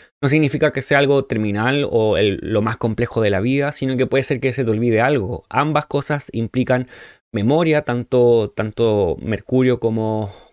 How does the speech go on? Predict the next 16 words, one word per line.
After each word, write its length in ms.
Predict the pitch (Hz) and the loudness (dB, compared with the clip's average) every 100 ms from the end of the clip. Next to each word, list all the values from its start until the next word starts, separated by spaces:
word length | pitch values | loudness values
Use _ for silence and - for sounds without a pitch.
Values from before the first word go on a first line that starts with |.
| - | -12
como 200 | 110 110 | -6 0
la 100 | 104 | 0
luna 240 | 120 123 | 0 -2
implican 500 | 110 120 120 113 117 | -4 -4 -2 -2 -4
los 240 | - 107 98 | -6 -6 -4
recuerdos, 800 | 101 143 165 147 147 139 - - - - | 0 2 4 2 0 -2 -8 -16 -20 -12
implican, 460 | 120 127 120 117 98 | -6 -2 0 0 -2
eh, 220 | 113 110 | -2 -2
un 140 | 113 110 | -2 0
poco 220 | 117 120 | 2 2
la 120 | 107 | 2
mente 600 | 123 156 143 135 139 147 | 2 0 0 0 0 -2
desde 420 | - 120 135 135 127 | -6 -2 0 2 2
dos 180 | 135 | 2
áreas 260 | 131 123 127 | 0 -2 -2
diferentes, 800 | 123 - 120 131 135 165 175 - | -4 0 0 0 -2 -4 -4 -10